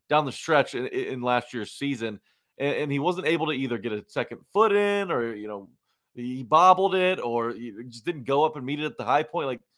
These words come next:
some of those things have to get ironed out, and I do think it's great, like you said,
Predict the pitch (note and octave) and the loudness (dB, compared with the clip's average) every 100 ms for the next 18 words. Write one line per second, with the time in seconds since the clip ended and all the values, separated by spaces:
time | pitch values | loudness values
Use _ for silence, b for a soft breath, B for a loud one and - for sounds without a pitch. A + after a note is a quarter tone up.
0 | _ _ _ - G3 G3 E3 F3+ D3 - | _ _ _ -8 -4 2 4 4 2 -2
1 | E3 D3 D3 C#3+ C3 C3 A#2 B2 B2 B2 | -4 -2 -4 -4 -6 -8 -4 -4 -2 0
2 | B2 A2+ B2+ A#2+ C#3+ C#3+ D3 A2+ - A#2+ | 0 -2 -8 -4 -4 -4 -6 -12 -6 -2
3 | A#2+ A2 G#2+ G#2 - A#2 G#2+ | -2 -2 -4 -8 -6 -2 -2